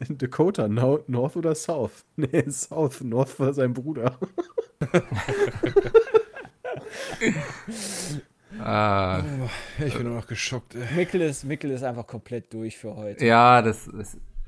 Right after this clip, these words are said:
Speaker 2: das strengt, solche Diskussionen strengen mich auch immer an, weil ich mich sehr konzentrieren muss. Ähm,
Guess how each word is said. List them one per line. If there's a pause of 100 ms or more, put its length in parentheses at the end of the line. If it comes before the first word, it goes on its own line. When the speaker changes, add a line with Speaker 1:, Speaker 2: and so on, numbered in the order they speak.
(240)
Speaker 2:
das
strengt,
solche
Diskussionen
strengen
mich
auch
immer
an,
weil
ich
mich
sehr
konzentrieren
muss. (920)
Ähm,